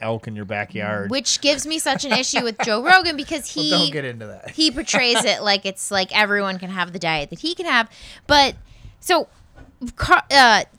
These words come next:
Speaker 2: type, what is this? Processed meats are a type one cars-, in, carcinogen. They're in the group
Speaker 1: Yeah.
Speaker 2: of type one carcinos-,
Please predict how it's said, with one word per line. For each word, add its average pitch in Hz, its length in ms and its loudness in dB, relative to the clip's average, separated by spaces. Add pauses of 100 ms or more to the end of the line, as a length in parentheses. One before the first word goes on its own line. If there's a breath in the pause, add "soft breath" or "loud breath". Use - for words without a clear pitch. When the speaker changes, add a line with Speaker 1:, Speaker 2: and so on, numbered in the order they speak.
Speaker 2:
type, 415 480 2 (760)
what 214 160 -6
is 170 140 -8
this? - 480 -12
Processed 311 720 4
meats 170 540 -8 (120)
are 208 140 6
a 190 200 -2
type - 520 -6 (380 soft breath)
one 165 760 -2
cars-, - 320 -6
in, 190 240 -6 (300)
carcinogen. 185 600 -8
They're 196 120 -4
in 202 100 0
the 226 80 0
group 220 240 0
Speaker 1:
Yeah. - 120 0
Speaker 2:
of 185 100 -12
type 226 400 -2
one 208 180 0
carcinos-, 185 540 -6